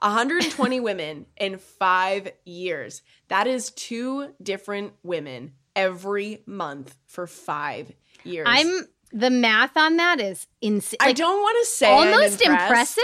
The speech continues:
Speaker 1: I don't wanna say I'm impressed, but we're almost
Speaker 2: I
Speaker 1: there.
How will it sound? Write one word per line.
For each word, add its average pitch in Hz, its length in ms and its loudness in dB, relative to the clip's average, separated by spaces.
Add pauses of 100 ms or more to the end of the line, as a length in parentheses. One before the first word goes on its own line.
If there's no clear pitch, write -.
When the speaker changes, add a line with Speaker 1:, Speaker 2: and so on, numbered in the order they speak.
(120)
Speaker 1:
I 226 120 2
don't 226 380 2
wanna 254 220 0
say 302 280 4
I'm 320 100 -2
impressed, 254 640 0
but - 200 0
we're 208 180 2
almost 202 420 2
Speaker 2:
I - 40 -10
Speaker 1:
there. 175 360 -6